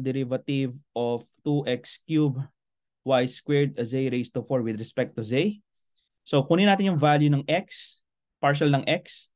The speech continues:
So, that would be three times two, di ba? Six x squared. And the rest, copy kasi nga, considered as constant sila. Okay?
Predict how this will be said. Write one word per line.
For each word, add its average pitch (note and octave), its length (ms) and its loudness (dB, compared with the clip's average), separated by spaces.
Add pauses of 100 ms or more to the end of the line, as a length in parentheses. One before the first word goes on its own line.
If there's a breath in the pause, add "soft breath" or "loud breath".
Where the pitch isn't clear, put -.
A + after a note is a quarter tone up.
(500)
So, C#3 80 -2
that C#3+ 160 4
would C#3 160 2
be B2+ 320 -2 (160)
three G3+ 240 -2
times B3 320 0
two, D3 160 -6 (240)
di A2 160 -10
ba? A#2+ 160 -4
Six F#3+ 480 -8
x - 480 -2 (240)
squared. B2 400 2 (560)
And C3 80 2
the F#3 160 8
rest, D#3+ 400 2 (480)
copy C#3+ 400 4
kasi D3 320 -2
nga, B2 240 0 (160)
considered C#3 560 -2
as A#2+ 80 -6
constant A2+ 480 -4
sila. G#2 320 -6 (880)
Okay? C#3 480 2